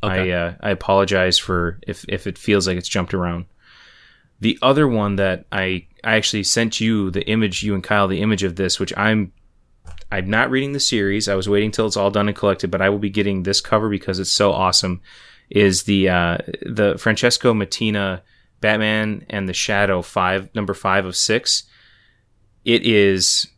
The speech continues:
Speaker 2: that co-, that cover is just freaking awesome. It's, uh, it's Mattina doing Batman with the Shadow lurking behind him. Um, this is an open to order variant, so there's no,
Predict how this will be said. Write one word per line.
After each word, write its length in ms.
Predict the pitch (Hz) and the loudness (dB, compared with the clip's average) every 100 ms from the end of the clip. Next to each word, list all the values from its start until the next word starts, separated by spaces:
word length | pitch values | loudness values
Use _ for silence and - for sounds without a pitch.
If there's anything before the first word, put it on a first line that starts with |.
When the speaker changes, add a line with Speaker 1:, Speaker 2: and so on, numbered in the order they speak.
| _ - | _ -4
Speaker 2:
that 160 | 110 | -4
co-, 260 | - 117 110 | -2 -2 2
that 160 | 117 | 0
cover 300 | - 110 92 | 0 -2 -2
is 140 | 90 - | -4 -4
just 160 | 95 | -6
freaking 340 | - 107 98 90 | -6 -8 -6 -4
awesome. 440 | 87 - 87 82 87 | -4 -4 -6 -8 -8
It's, 280 | 87 - | -4 -2
uh, 100 | 92 | 0
it's 160 | 87 - | -2 -4
Mattina 420 | 98 - 127 120 | -4 0 2 2
doing 240 | 104 98 90 | 0 -2 0
Batman 480 | 104 101 98 98 | 0 0 0 -2
with 140 | 92 87 | -4 -8
the 100 | 95 | -6
Shadow 400 | - 101 101 98 | 0 2 2 2
lurking 360 | 95 98 107 | 0 0 -2
behind 360 | 92 90 98 95 | -2 -2 -2 0
him. 300 | 101 95 92 - - - - - | 0 0 -2 -8 -20 -20 -20 -4
Um, 400 | 90 85 82 82 _ _ _ - - | 0 0 0 -6 _ _ _ -20 -12
this 180 | - 110 | -2 2
is 120 | 107 | 2
an 60 | - | 4
open 220 | 120 151 | 2 2
to 80 | 139 | 2
order 260 | 120 117 113 | 4 2 2
variant, 520 | 104 98 98 98 - _ | 0 0 -2 -4 -8 _
so 460 | - - 104 92 90 | 0 2 4 2 0
there's 340 | 92 90 85 | -2 0 0
no, 640 | 101 101 107 107 107 104 | 0 2 4 4 4 2